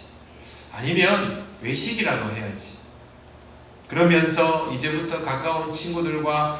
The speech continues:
연락을 주고받으면서 크리스마스를 얼마나 재밌게 보낼 수 있을까를 생각합니다. 그럼 우리는 그 사람들 보면서 "아, 저 사람들은 그냥 크리스마스가 휴일이구나.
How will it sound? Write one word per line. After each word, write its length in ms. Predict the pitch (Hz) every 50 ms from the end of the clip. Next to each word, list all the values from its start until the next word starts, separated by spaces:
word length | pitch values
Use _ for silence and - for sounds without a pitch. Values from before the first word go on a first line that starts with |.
| - - -
연락을 540 | 135 143 156 165 165 156 151 147 139 139 135
주고받으면서 1080 | - - - 160 131 127 131 131 139 131 120 117 117 113 - 143 147 143 - - - - - - -
크리스마스를 920 | - - 214 214 214 208 220 214 208 214 214 208 - 185 190 190 185 - -
얼마나 520 | 147 156 180 180 196 214 214 202 180 -
재밌게 640 | - - 135 135 160 196 190 175 175 - 165 139 123
보낼 260 | 123 120 131 151 151
수 140 | - - 123
있을까를 680 | - - 127 123 - 107 101 101 131 156 - 170 - - - - - -
생각합니다. 800 | - - - - 143 139 139 135 131 131 127 - 101 - - - - - - - -
그럼 320 | - 190 208 208 185 -
우리는 540 | 131 139 160 160 156 165 175 175 170 170 175 - - - - - - - - -
그 80 | - 127
사람들 280 | 160 165 160 135 127
보면서 260 | 123 127 123 - - - - - - - -
"아, 280 | - 120 127 135 139 139 143
저 80 | 151
사람들은 460 | 143 185 208 240 220 196 190 190 208 214
그냥 200 | 208 220 226 208
크리스마스가 600 | - 220 220 - - 240 247 240 - 214 185 - - - - - -
휴일이구나. 680 | - - - 262 277 277 247 185 170 - - -